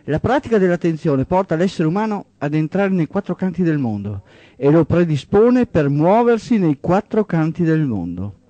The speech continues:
Vediamo come l'essere umano ha esercitato la propria attenzione per entrare nei quattro canti del mondo. La prima attività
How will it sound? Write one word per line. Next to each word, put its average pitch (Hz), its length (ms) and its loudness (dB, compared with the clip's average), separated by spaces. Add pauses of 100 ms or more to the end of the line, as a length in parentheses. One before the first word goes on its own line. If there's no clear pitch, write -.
(720)
Vediamo 226 400 4
come 185 220 0
l'essere 208 340 0
umano 123 460 -2
ha 139 80 -2
esercitato 180 580 -2
la 156 80 0
propria 156 240 -2
attenzione 143 640 -2
per 156 160 -2
entrare 151 340 -2
nei 151 140 0
quattro 147 320 -6
canti 127 260 -4
del 123 160 0
mondo. 98 420 -6 (680)
La 156 160 0
prima 233 240 2
attività 131 520 -2